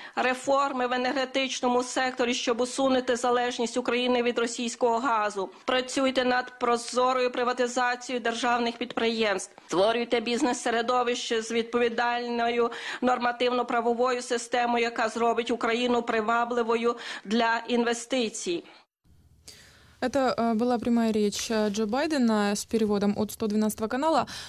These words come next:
Speaker 2: А, и всё-таки вот мы сравним теперь две, э, две прямые речи, д-, д-, две,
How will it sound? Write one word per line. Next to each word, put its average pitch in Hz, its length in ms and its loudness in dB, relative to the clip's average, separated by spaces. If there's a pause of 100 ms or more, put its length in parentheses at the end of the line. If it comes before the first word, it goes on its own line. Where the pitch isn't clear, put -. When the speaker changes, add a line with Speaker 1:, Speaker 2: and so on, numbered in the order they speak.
Speaker 2:
А, 226 360 4
и 277 60 2
всё-таки 233 460 2
вот 220 340 0 (180)
мы 262 220 2 (220)
сравним 269 460 4
теперь 214 260 0
две, 214 260 4 (100)
э, 208 340 4
две 214 280 2
прямые 208 360 2
речи, 294 340 -2
д-, 208 300 -2
д-, 202 560 0
две, 208 280 2